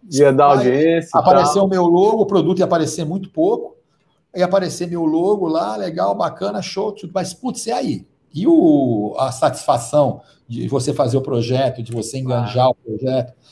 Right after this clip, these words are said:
Speaker 2: Então, é, é, é, é, essa, essas grandes empresas, elas têm uma visão muito imediatista. Aí que tem que tá atento.
Speaker 1: Muito bom, Pinga.
Speaker 2: E, e de muito, e, e, e, e se você tiver condição numa empresa dessa,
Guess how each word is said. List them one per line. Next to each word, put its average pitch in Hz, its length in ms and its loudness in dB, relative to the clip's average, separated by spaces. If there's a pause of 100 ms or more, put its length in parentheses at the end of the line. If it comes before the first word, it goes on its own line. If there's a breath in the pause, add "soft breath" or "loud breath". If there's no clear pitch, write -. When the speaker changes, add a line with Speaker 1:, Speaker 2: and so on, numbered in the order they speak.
(200 soft breath)
Speaker 2:
Então, 208 280 4
é, 175 80 2
é, 151 280 -2
é, - 20 -4
é, 139 720 -2
essa, 135 160 -2 (100)
essas 156 240 -4 (220)
grandes 160 420 -2
empresas, 151 600 -2
elas 147 180 -2
têm 165 100 -10
uma 170 100 -6
visão 151 220 -4
muito 160 220 -8
imediatista. 165 800 -6
Aí 135 380 2
que - 100 -8
tem 180 180 -4
que 180 100 -6
tá 151 160 2
atento. - 520 -8 (1500 loud breath)
Speaker 1:
Muito 139 280 2
bom, 123 220 4
Pinga. 117 360 2 (120)
Speaker 2:
E, - 240 -2
e 139 40 6
de 180 160 6
muito, 185 300 6 (180)
e, 139 60 4
e, 143 500 0
e, 156 40 -8
e 127 40 -4
se - 60 -6
você 131 140 -2
tiver 175 220 0
condição 160 640 -2
numa 135 160 -4
empresa 127 380 -2
dessa, 180 540 -4